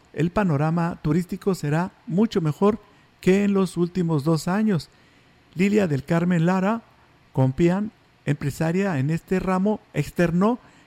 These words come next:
que afortunadamente hay mucho que ofrecerles a los vacacionistas, ya que la oferta turística se ha incrementado, se cuenta con más parajes de naturaleza,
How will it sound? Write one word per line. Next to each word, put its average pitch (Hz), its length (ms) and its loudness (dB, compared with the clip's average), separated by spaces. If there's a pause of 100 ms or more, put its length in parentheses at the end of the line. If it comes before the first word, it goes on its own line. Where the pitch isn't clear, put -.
que - 80 2
afortunadamente 208 880 2
hay 196 160 2
mucho 208 400 2
que 190 120 0
ofrecerles 185 760 0
a - 100 -4
los 147 380 -2 (300)
vacacionistas, 165 880 -2 (500)
ya 165 140 2
que 196 160 2
la 175 80 4
oferta 170 420 -2
turística 202 680 -2 (340)
se - 160 -2
ha 165 80 4
incrementado, 165 800 0 (380)
se - 160 -2
cuenta 170 380 0
con 147 260 0
más 160 180 2
parajes 156 560 -2
de 139 60 0
naturaleza, 143 840 0